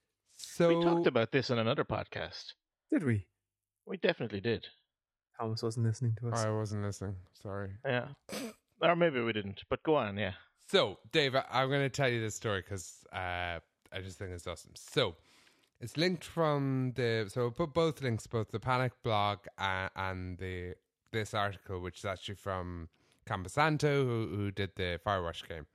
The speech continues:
Speaker 1: Um, so I'll just read out the first paragraph of this article. "A month before Camposanto announced the cost of buying a copy of Firewatch,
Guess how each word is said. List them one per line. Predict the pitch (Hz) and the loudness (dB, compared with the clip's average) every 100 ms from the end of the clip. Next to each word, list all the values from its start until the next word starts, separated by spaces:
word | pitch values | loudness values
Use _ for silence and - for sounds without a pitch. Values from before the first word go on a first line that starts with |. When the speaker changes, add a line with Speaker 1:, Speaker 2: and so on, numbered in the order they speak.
| _ - - - _ _ _ _ _ _ _ - | _ -20 -20 -20 _ _ _ _ _ _ _ -8
Speaker 1:
Um, | 104 104 104 101 98 _ _ _ - _ | -2 0 0 -2 -6 _ _ _ -20 _
so | - - 127 | -14 -2 2
I'll | 113 123 | 2 2
just | 151 175 | -2 2
read | 175 | 4
out | 165 143 | 4 2
the | 117 | -2
first | - 131 - | 2 2 2
paragraph | 127 123 120 104 - | 2 2 4 0 -2
of | 92 | -6
this | 95 - - - - | -6 -6 -14 -16 0
article. | 107 107 - 90 - _ _ _ _ _ _ _ | 0 0 -4 -6 -6 _ _ _ _ _ _ _
"A | 147 | -2
month | 151 220 226 - - | 2 2 0 -12 -2
before | 220 - 202 175 147 | -2 -2 0 2 2
Camposanto | - 160 147 139 139 - 123 107 104 92 87 - | -2 -2 0 2 0 0 -2 -2 -4 -6 -6 -6
announced | 101 101 110 - - - | -6 -2 -4 -4 -12 -8
the | 113 | -6
cost | 113 104 95 - | 0 0 0 -4
of | 110 95 | -6 -2
buying | 101 107 117 | 0 2 0
a | 123 | -4
copy | - 104 92 92 90 | -4 -4 -2 -2 -4
of | 92 | -4
Firewatch, | - 175 151 101 78 - - - | 2 4 4 2 -2 -4 -6 -6